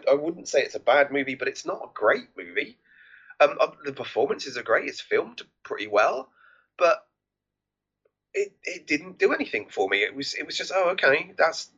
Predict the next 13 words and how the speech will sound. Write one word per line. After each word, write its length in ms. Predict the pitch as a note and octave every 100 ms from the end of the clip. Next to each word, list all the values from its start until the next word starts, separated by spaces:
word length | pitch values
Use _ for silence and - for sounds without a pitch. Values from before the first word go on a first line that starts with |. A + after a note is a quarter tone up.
| _
what 160 | D#3 C3+
that 180 | C3 -
is. 140 | D3
That's 240 | C#3+ - -
what 60 |
that." 100 | D3 - - - -
If 140 | F#3
anything, 360 | C#4 D4 C#3 C#3
it 160 | D#3 -
just 180 | F3+ - _ _ _ _ _ - _ -
makes 260 | D#3+ - D#3
you. 120 | D3+ _ _ _ - - - _
It, 100 | G3+